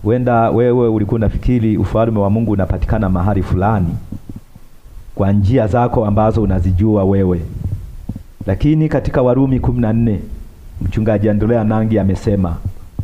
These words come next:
ule mstari wa kumi na saba, "Ufalme wa Mungu, mpendwa wangu, sio kula.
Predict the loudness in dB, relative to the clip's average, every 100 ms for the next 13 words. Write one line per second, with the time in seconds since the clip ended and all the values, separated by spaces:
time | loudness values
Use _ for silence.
0 | -10 -10 -2 0 0 0 0 2 2 0
1 | 0 0 0 0 0 -2 -4 -12 -16 -16
2 | -14 -12 -10 -10 -12 -12 -2 2 2 2
3 | 2 2 0 0 0 0 0 2 2 2
4 | 0 -2 0 0 0 0 0